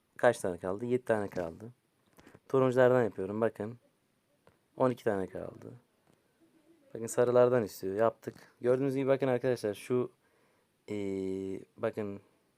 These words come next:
aynı şey bu. Ne, stres topuyla gördüğünüz gibi bir füze var. Onları birleştiriyorsunuz. Patlıyor öyle bam bam bam patladığı zaman. Evet arkadaşlar ve kaç tane kaldı? İki tane istiyor. Turuncudan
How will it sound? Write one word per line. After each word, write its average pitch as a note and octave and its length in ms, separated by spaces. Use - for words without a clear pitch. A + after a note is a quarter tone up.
aynı A2 240
şey A#2 260
bu. F2+ 200
Ne, A2 120
stres A2+ 360
topuyla A#2+ 480
gördüğünüz A2 360
gibi A2 120
bir A2+ 60
füze A2 280
var. F#2+ 100
Onları A2+ 300
birleştiriyorsunuz. A2 720
Patlıyor A#2 400
öyle F#2+ 140
bam G#2 220
bam G2+ 180
bam G2+ 140
patladığı G#2 440
zaman. G2 320
Evet G#2+ 200
arkadaşlar G#2 800
ve B2 380
kaç A2+ 240
tane F2 200
kaldı? E2+ 420
İki - 180
tane A#2 260
istiyor. G#2+ 280
Turuncudan A#2+ 640